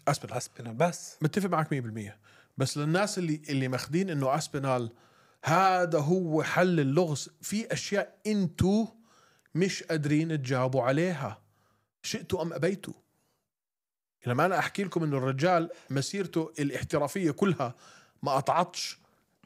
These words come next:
Speaker 1: خمسة وعشرين دقيقة، بدكم تو-، توقفوا وتفكروا، تسألوا حالكم شو حيصير فيه في الجولة الرابعة والخامسة، لأنه مش حيخلص على جون جونز في الجولة الأولى والثانية. هاي، هاي ينسوا لي إياها.
Speaker 2: لا، لا، ما بنسى.
Speaker 1: ص-، صعبة.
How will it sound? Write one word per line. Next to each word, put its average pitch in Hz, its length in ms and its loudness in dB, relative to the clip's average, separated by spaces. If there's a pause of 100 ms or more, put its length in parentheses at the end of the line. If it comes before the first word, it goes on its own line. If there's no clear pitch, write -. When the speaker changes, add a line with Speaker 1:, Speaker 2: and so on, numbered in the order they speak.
(600)
Speaker 1:
خمسة 175 280 0
وعشرين 165 400 -2
دقيقة، 143 520 -2 (400)
بدكم 156 260 0
تو-، 277 280 -2
توقفوا 208 400 2
وتفكروا، 170 360 0
تسألوا 175 300 -2
حالكم 147 380 2 (560)
شو 277 200 0
حيصير 262 380 0
فيه 269 180 -2
في - 60 -6
الجولة 196 280 0
الرابعة 214 300 2
والخامسة، 170 600 0 (1120)
لأنه 165 220 4
مش 226 120 2
حيخلص 247 440 2
على 175 140 2
جون 185 160 2
جونز 196 180 0
في - 60 -8
الجولة 165 280 0
الأولى 165 220 2
والثانية. 131 440 -2
هاي، 180 160 -4
هاي 185 160 2
ينسوا 170 240 0
لي 143 80 -2
إياها. 147 360 -4 (200)
Speaker 2:
لا، 143 160 2
لا، 175 80 2
ما 156 140 2
بنسى. 156 260 -4
Speaker 1:
ص-، - 280 -4
صعبة. 226 360 -2